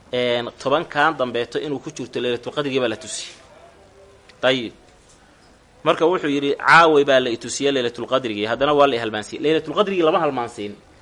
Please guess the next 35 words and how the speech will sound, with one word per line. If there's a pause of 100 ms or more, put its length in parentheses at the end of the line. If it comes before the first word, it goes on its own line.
(180)
Waxa
la
halmaansiiyey
waxa
weeye
habeenkay
tahay. (760)
Laylatul
Qadrigii
sidii
bay
u
jirtaa. (480)
Laakiin
habeenkee
bay
habeenada
Ramadaanka
kaga
jirtaa (280)
ayaa
la
halmaansiiyey. (960)
Ee,
ha
u
qaadan
Laylatul
Qadrigii
oo
dhan
baa
laga
masaxa. (380)
May.